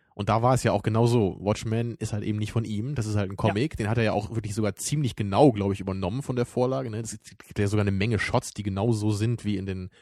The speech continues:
Speaker 1: Comics, ne?
Speaker 2: Ja.
Speaker 1: Und, ähm, daran sieht man einfach, gib dem Mann, äh, was zu tun, so was, was er kann, ne? Lass ihn nicht irgendwie seine abstrusen, äh, Ideen schreiben, ja, wie bei Sucker Punch mit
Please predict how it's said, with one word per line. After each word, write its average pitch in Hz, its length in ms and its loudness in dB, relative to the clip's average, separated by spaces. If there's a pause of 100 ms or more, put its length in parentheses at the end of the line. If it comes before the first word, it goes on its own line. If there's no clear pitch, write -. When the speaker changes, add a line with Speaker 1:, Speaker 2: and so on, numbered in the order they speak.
Speaker 1:
Comics, 85 420 -6
ne? 110 180 -8 (260)
Speaker 2:
Ja. 170 100 -14 (580)
Speaker 1:
Und, 101 200 -6
ähm, 95 380 -2 (400)
daran 107 220 0
sieht 147 120 -2
man 123 120 2
einfach, 123 400 -2 (560)
gib 127 320 -6
dem 131 140 4
Mann, 135 480 0 (140)
äh, - 160 -16
was 120 280 -4
zu 120 80 0
tun, 156 400 2
so 156 300 2
was, 135 240 -2
was 123 160 -4
er 117 100 -8
kann, 120 560 -2
ne? 117 220 -6
Lass 135 180 2
ihn 135 140 -2
nicht 143 180 0
irgendwie 135 240 0
seine 127 220 2
abstrusen, 143 1000 -2
äh, 113 300 0
Ideen 127 380 0
schreiben, 147 640 0
ja, 120 280 -4
wie 120 60 -2
bei 117 120 0
Sucker 135 260 -4
Punch 139 360 0
mit 123 340 -4